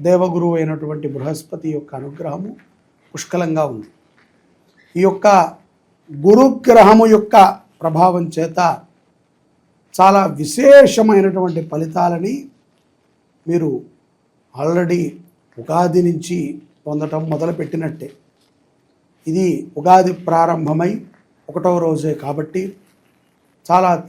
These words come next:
చక్కటి ఫలితాలను మీరు పొందబోతున్నారు. ఆత్మస్థైర్యాన్ని కోల్పోకండి. మీ చుట్టూ మీ ధనాన్ని కానీ మీ యొక్క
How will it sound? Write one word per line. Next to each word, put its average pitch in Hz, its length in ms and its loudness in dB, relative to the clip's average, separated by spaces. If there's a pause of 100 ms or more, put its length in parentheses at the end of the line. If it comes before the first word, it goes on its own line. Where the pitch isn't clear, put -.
చక్కటి 196 840 -4 (760)
ఫలితాలను 175 520 -2
మీరు 156 180 -6
పొందబోతున్నారు. 135 800 -12 (840)
ఆత్మస్థైర్యాన్ని 202 1500 2
కోల్పోకండి. 143 680 -8 (1800)
మీ 175 100 0 (140)
చుట్టూ 226 480 0 (760)
మీ 185 160 0
ధనాన్ని 214 600 2
కానీ 190 460 4 (680)
మీ 202 80 -4
యొక్క 202 640 4